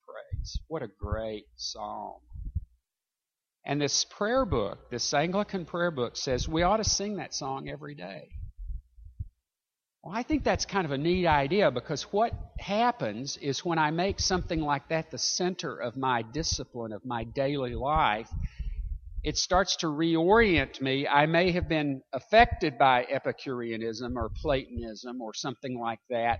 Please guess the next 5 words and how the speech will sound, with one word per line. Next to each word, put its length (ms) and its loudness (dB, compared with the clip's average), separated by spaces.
but 440 10
Psalms 720 4
brings 420 2
me 160 0
back 520 4